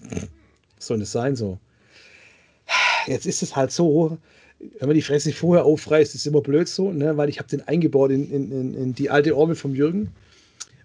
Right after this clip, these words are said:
Und, äh, hab festgestellt so, ah, ja, das klingt ziemlich geil.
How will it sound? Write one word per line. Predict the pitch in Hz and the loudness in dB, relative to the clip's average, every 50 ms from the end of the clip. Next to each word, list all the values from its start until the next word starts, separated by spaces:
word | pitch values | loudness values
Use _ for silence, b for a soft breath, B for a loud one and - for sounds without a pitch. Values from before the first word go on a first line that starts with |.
| B - | B -2
Und, | - 135 131 131 131 135 - - | 2 4 4 6 4 2 4 2
äh, | 143 | 2
hab | 127 127 131 127 110 113 | 2 2 0 -2 -4 -6
festgestellt | - 135 - 156 143 | -8 -8 -6 -6 -2
so, | - 147 - _ _ - 123 | -2 -4 -4 _ _ -8 -6
ah, | 123 139 170 180 180 185 185 185 180 180 185 175 139 - _ _ _ _ _ _ _ _ - | -4 -2 -2 -2 -4 -4 -4 -6 -8 -8 -10 -14 -16 -20 _ _ _ _ _ _ _ _ -10
ja, | 123 110 107 110 113 | -6 -4 -4 -4 -4
das | 113 - - | -6 -8 -8
klingt | 151 147 - | -8 -10 -8
ziemlich | - 139 123 - | -8 -14 -10 -8
geil. | 135 131 123 127 113 113 | -8 -6 -6 -6 -8 -12